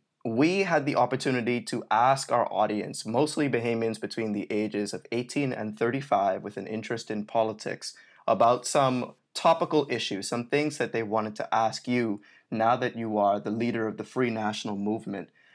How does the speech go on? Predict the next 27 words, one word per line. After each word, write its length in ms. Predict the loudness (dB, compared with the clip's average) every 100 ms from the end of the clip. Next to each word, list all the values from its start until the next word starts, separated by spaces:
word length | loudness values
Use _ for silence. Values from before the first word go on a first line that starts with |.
| -8 2
And 340 | 4 4 2
one 160 | 2 2
of 60 |
the 80 | 2
first 460 | 0 2 4 2 2
things, 360 | 2 2 -4
of 300 | -8 -4 -4
course, 320 | 2 2 2 0
if 80 |
you've 160 | 0 0
been 160 | 0 0
looking 260 | 0 0
at 120 | -2
the 80 | 0
news, 420 | 2 4 4 2 -6 -18 -20 _ -12
we've 340 | 0 4 4
been 140 | 4 2
talking 400 | 2 2 2 2
about 320 | 4 4 2
this, 380 | -2 -4 -6 -10 _ _ _
the, 300 | -8 2 2 4
or 280 | 2 4 6
I 100 | 4
should 180 | 2 0
say 120 | 0
Barbados's 840 | 2 2 4 4 4 2 0 -2
jump 460 | -2 0 0 0